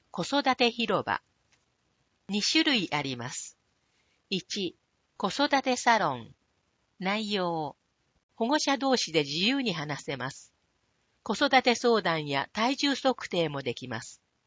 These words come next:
出入りも自由です。子育てサロンは月齢に合わせて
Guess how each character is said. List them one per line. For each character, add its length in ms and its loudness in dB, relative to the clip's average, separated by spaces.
出 220 2
入 120 0
り 140 -2
も 120 -2
自 180 -6
由 300 0
で 180 -6
す。 260 -16
子 60 0
育 320 6
て 140 2
サ 200 6
ロ 180 4
ン 100 -4
は 160 0
月 320 -6
齢 240 4
に 120 0
合 80 0
わ 140 0
せ 160 -6
て 260 -6